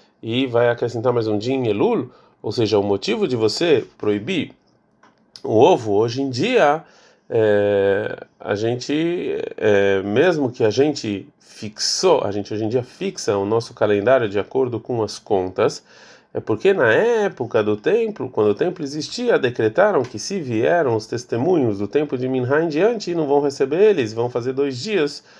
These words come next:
como um dia só grande. Por causa disso, as pessoas que estavam longe do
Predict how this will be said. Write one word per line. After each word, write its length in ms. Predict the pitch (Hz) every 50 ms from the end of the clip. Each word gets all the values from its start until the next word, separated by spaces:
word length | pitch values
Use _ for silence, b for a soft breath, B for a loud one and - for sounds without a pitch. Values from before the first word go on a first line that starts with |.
| B B B B B _
como 220 | - 131 123 127
um 120 | 127 127 120
dia 180 | 113 120 117
só 380 | 110 - - 120 123 147 165 b b b b b b b -
grande. 380 | 117 123 127 120 110 101 101
Por 80 | 98 -
causa 260 | - 104 110 107 110
disso, 520 | 107 131 220 262 208 - - 170 165 165 170 B B B B B
as 120 | - 117
pessoas 220 | - - 143 131 127
que 60 | -
estavam 240 | - 139 131 135 131
longe 640 | 123 120 143 196 233 233 185 123 123 123 127 123 123 B B B B B B -
do 320 | 117 123 127 123 110 104